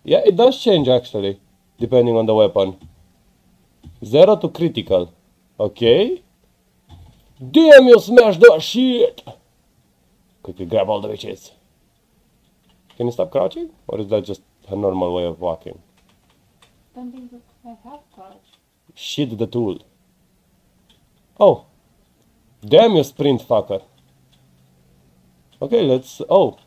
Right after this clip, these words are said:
Speaker 1: Whoa, we also have fatigue.
Speaker 2: Mm-hmm.
Speaker 1: Interesting. Okay, let's talk to this bitch and give her the quest.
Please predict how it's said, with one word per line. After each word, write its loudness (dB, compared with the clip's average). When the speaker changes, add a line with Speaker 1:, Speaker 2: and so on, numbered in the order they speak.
Speaker 1:
Whoa, 4
we 2
also 0
have -2
fatigue. -4
Speaker 2:
Mm-hmm. -20
Speaker 1:
Interesting. -8
Okay, -2
let's -4
talk 0
to -6
this -6
bitch -4
and -2
give -8
her 0
the -6
quest. -8